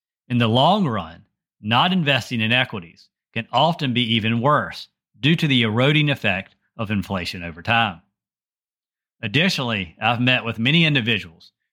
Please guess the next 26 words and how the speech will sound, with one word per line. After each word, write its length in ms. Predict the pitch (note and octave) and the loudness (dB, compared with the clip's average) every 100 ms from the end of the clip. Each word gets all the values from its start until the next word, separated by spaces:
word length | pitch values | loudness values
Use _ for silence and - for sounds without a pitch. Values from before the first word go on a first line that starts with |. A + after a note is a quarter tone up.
| - | -2
who 100 | D3+ | 2
manage 340 | C#3 A#2+ A2 | 2 2 -2
their 160 | G2+ F2+ | -4 -6
own 140 | F2 | -6
investments. 560 | E2+ F2 A#2+ B2 F2+ - _ _ _ _ | -8 -2 -2 -2 -8 -20 _ _ _ _
A 60 | G#2+ | -2
lot 260 | B2 D3+ | 2 2
of 80 | F3 | 0
them 160 | C#3 G#2 | -4 -6
choose 420 | - E3 F#3 F#3 | -2 2 4 2
to 100 | C#3 | 0
buy 180 | A2 G#2 | -2 -2
individual 440 | A2+ G#2 G2 F2+ | -2 -2 -4 -6
stocks 560 | - C#3 C3 A2 - - _ _ - | -4 0 0 -2 -10 -20 _ _ -6
and 160 | A#2+ | 0
may 180 | D#3 G3 | 2 4
do 160 | F3 D#3 | 2 2
well 240 | C#3 C3+ | 2 0
for 200 | - A#2 | -2 -4
a 60 | G#2+ | 0
while, 480 | A#2+ A2+ G2 F#2 _ _ | 2 2 -2 -6 _ _
but 160 | - B2 | -10 -4
often 380 | C3+ F3 F#3 F#3 | 0 2 0 -2
end 260 | C#3+ C#3 B2 | 0 0 2
up 220 | G#2+ - | 0 0
underperforming 840 | D3+ F#3 D3 C3+ A#2 G#2+ F2 | 2 4 2 0 -2 -2 -4